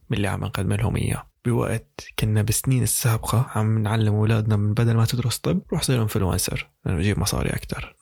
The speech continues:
هاي الأزمة خلتنا نشوف قديش إحنا كنا عايشين بعالم مادي مبني على الماديات، وخلتنا نتغير لنصير أشخاص متعلقين بأشياء معنوية أكتر، بشغلات إنسانية أكتر.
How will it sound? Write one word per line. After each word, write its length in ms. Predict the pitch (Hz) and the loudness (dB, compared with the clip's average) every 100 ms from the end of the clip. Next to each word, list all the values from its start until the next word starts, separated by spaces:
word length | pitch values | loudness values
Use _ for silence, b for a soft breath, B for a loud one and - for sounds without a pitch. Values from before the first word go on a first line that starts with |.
| - | 0
هاي 160 | 143 | 2
الأزمة 520 | 151 131 143 143 147 - | 2 0 2 2 0 -2
خلتنا 400 | - 110 110 110 | 0 0 2 0
نشوف 280 | 107 120 120 | 2 0 -2
قديش 340 | 110 120 110 | 0 0 2
إحنا 200 | 110 113 | 0 -2
كنا 240 | 107 117 107 | 0 0 2
عايشين 380 | 107 - 110 | 0 0 -2
بعالم 640 | 104 104 113 113 110 107 110 | -2 -2 0 0 0 0 2
مادي 580 | 113 127 139 135 160 - | 4 2 0 0 0 -2
مبني 260 | 151 123 117 | -2 2 2
على 180 | 107 | 0
الماديات، 720 | 113 117 - - - - - - - | 2 2 0 -2 0 -2 -4 -12 -8
وخلتنا 480 | - 120 113 113 113 | -2 0 2 0 0
نتغير 440 | 110 123 107 - - | 2 2 2 -2 -2
لنصير 460 | 104 - 113 - | -2 0 -2 0
أشخاص 640 | 107 - - 101 - - - | -2 -2 -2 -2 -2 -6 -6
متعلقين 920 | 151 127 131 127 127 - 147 147 139 | -4 -2 0 2 0 0 0 2 2
بأشياء 600 | 127 - 123 - 131 - | 0 0 0 0 -2 0
معنوية 500 | 117 110 113 120 117 | 0 0 2 2 2
أكتر، 680 | - - - - - - - - | -2 -4 -6 -6 -6 -12 -12 -6
بشغلات 460 | 110 104 113 110 | -4 -2 0 0
إنسانية 540 | - 110 - 101 104 - | 0 0 2 2 2 2
أكتر. 400 | - - - | -4 -6 -12